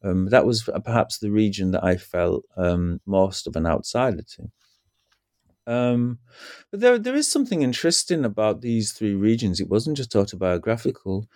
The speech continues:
They're all regions which have had some kind of local hegemony at some point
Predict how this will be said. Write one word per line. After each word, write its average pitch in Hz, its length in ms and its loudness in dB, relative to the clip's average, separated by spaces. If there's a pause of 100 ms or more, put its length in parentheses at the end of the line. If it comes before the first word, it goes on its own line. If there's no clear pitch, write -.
(260)
They're 175 160 -2
all 240 200 0
regions 185 680 0
which - 320 2
have 123 440 0 (120)
had 117 200 4
some 120 280 2
kind 123 280 -2
of 104 140 0
local 110 340 0
hegemony 98 500 2
at - 120 -6
some 98 260 2
point - 400 -6